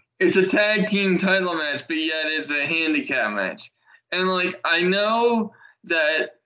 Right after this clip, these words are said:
you know, M J F is the world champion coming into this,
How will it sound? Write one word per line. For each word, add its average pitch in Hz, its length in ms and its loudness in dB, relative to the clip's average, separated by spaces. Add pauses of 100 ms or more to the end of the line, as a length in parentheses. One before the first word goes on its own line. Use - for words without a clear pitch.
(280)
you 190 160 0
know, 165 180 0
M 170 320 0
J 165 320 2
F 160 300 -2
is 156 220 2
the 151 200 0
world 160 420 2
champion 165 640 0
coming 151 320 0
into 170 340 2
this, 196 440 0